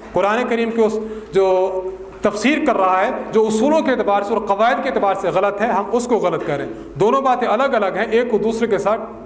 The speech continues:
آپ مس مت کریں۔ سمجھ گئے؟ جو ٹھیک ہے، جو ٹھیک ہے، جو غلط ہے، سو غلط ہے۔ غلط کی، غلط کو، جو بات ٹھیک ہے اس کو تو ٹھیک کہیں گے،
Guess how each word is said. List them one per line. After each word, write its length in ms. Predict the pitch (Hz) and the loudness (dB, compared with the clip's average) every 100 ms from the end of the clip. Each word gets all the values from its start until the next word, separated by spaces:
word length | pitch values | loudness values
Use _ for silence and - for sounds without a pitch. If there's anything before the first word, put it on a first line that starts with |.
| - | -2
آپ 200 | 185 196 | -2 0
مس 240 | 175 226 | -2 -2
مت 220 | 208 220 196 | -2 -4 -4
کریں۔ 180 | 143 214 - - - - - | -8 -10 -14 -18 -18 -18 -8
سمجھ 220 | - 233 262 | -2 0 2
گئے؟ 100 | - | 2
جو 100 | - | 2
ٹھیک 360 | - 233 269 | 2 0 2
ہے، 100 | 262 269 - 165 | 0 -2 -8 -2
جو 180 | 214 226 | 0 0
ٹھیک 340 | 226 202 - | 0 -2 0
ہے، 60 | 175 | 0
جو 140 | 185 | 0
غلط 340 | 175 240 254 | 2 0 0
ہے، 60 | 226 233 | -2 0
سو 80 | 196 | 0
غلط 340 | 165 151 139 | 0 -2 -4
ہے۔ 60 | 135 110 - - - | -8 -10 -14 -14 -8
غلط 420 | 123 180 240 254 | -2 0 0 0
کی، 100 | 254 247 - - 135 | 0 0 -2 -6 -2
غلط 420 | 214 262 - 226 | 0 0 -2 0
کو، 200 | 220 220 - - - 196 175 175 160 143 - 139 | 0 0 -6 -10 -4 0 0 2 0 -2 -6 0
جو 120 | 220 | 2
بات 280 | 226 226 - | 2 0 0
ٹھیک 240 | 262 285 | 0 2
ہے 100 | 214 233 - - - - | 0 -2 -8 -14 -16 -6
اس 180 | 202 208 | -2 0
کو 140 | 214 226 | 0 0
تو 80 | |
ٹھیک 280 | 214 220 233 | 0 0 0
کہیں 260 | 240 233 | 0 0
گے، 80 | 196 | 0